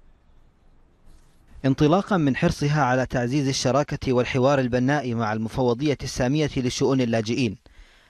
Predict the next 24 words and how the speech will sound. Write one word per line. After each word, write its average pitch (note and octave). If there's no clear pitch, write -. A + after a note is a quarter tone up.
أكدت A#2+
دولة A#2+
قطر C#3+
على B2
أن A#2
المساهمات B2+
التي C3+
قدمتها C3
للمفوضية B2+
خلال A2
السنوات A#2+
العشر A2+
الأخيرة D3+
بلغت A#2+
قيمتها D3+
ما E3+
يقارب C#3+
المائة B2
مليون B2
دولار A#2+
أمريكي. A2+
امتدت F#3
مساهمات D#3+
دولة D3+